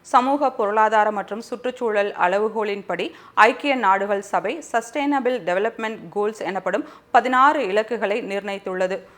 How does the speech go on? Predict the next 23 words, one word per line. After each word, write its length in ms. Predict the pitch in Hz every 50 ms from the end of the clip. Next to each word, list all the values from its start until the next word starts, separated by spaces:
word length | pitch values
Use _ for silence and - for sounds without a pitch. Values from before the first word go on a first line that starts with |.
| _ _ _ _
இந்த 240 | 233 262 294 330
இலக்குகளின் 580 | 311 269 269 277 285 - 330 302 339 302 311 302
அடிப்படையில் 600 | - - 185 196 214 - 220 196 190 208 254 320
மாநிலங்கள் 600 | 277 202 190 196 220 254 277 277 262 254 262 262
மற்றும் 400 | 240 214 185 - 233 220 208 151
யூனியன் 360 | 208 220 240 262 262 254 247 -
பிரதேசங்களின் 680 | 202 190 190 202 226 233 240 220 220 214 208 214 190 -
முன்னேற்றம் 500 | 175 185 208 226 247 240 - 262 240 233
குறித்து 420 | - 196 180 170 - 214 - -
ஆராய்ந்து 600 | - 170 180 190 202 214 214 208 196 190 202 - - -
மதிப்பெண் 500 | 196 202 208 240 262 - 285 269 269 - -
வழங்கப்பட்டுள்ளன. 720 | 170 180 185 190 190 185 - 170 - - 185 185 185 202 - - - - _ _ _ _ _ _ _ _ _
இந்த 220 | - 285 285 311
இலக்குகளில் 680 | 302 285 277 285 320 330 339 311 320 285 277 294 311 240
வறுமை 380 | 190 202 214 240 269 294 285 269
ஒழிப்பு, 480 | 233 220 220 220 220 240 262 277 254
வேலைவாய்ப்பு, 680 | 185 190 202 214 233 247 254 233 214 202 202 - 226 226
பொருளாதார 580 | - 196 185 196 226 233 233 240 240 233 233
வளர்ச்சி, 500 | 220 190 175 180 185 185 - 240 262 294 - - _ _ _
பருவநிலை 520 | 254 233 247 294 302 311 320 311 302 302
நடவடிக்கைகள் 680 | 277 202 170 180 190 214 214 220 220 233 214 233 233
மற்றும் 400 | 220 196 180 - 233 269 - - - - _ _ 196
வாழ்வாதாரம் 760 | 220 226 254 285 285 302 294 294 285 277 269 277 269 240